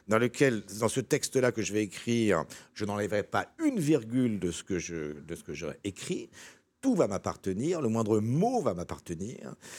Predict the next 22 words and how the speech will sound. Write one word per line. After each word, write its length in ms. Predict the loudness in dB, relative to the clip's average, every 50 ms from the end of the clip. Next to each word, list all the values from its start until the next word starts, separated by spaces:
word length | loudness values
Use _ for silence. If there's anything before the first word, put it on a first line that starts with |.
| -18 -20 -20 -20 _ _ _ 2
Euh, 220 | 4 6 4 4 2
ça 240 | -2 -2 0 2 2
va 80 | 2
être 140 | 2 0 -2 _ -2
excessivement 720 | -2 -2 0 0 0 0 0 -4 -6 -4 -2 -2 -2 -2
personnel 920 | -2 0 0 0 0 0 0 0 0 0 2 2 4 4 2 0 0 -2 -4 -4
et 120 | -6 -4
dans, 180 | -2 -2 -2 -2
dans, 180 | -2 -2 -2
dans 240 | -2 -4 -4 -4 -2
le 140 | -2 -2 -2
sens, 560 | -2 0 2 2 2 2 0 -2 -2 -4 -2
dans 100 | -2 0
l'écrit, 540 | 2 2 2 0 0 -2 -2 -2 -2 -4 -6 -8
dans 160 | -6 -4 -4
les 100 | -2 -2
mots, 400 | 0 2 2 2 2 2 -2 -12 -10
dans 220 | -6 -6 -4 -4
le, 240 | -2 -2 -2 -2 -2
dans 120 | -2 -2
le 80 | -2 -2
machin, 420 | -4 -6 -6 -4 -6 -6 -6 -6